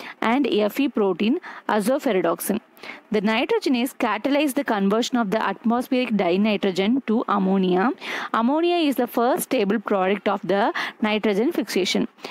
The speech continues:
The nitrogenase is the extremely sensitive to oxygen.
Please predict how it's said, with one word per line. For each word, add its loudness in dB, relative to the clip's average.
The 2
nitrogenase 2
is 0
the 0
extremely 0
sensitive 0
to 2
oxygen. 0